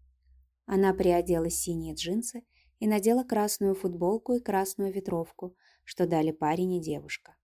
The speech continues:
После чего она спустилась за столик и села рядом с ними. «Привет, я Року».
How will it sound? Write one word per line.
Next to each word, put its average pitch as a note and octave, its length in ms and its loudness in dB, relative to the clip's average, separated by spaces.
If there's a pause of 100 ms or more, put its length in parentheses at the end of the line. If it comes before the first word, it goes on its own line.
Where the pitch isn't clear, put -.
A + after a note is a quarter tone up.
(520)
После F#3 320 0
чего F3+ 300 0
она E3+ 200 0
спустилась E3+ 640 -4
за D#3+ 100 -6
столик G#3+ 580 -6
и F#3 100 -6
села F3 400 -4
рядом E3 340 -6
с - 140 -10
ними. D3+ 300 -12 (1500)
«Привет, A#3+ 640 4
я D#3+ 240 2
Року». G3+ 420 -4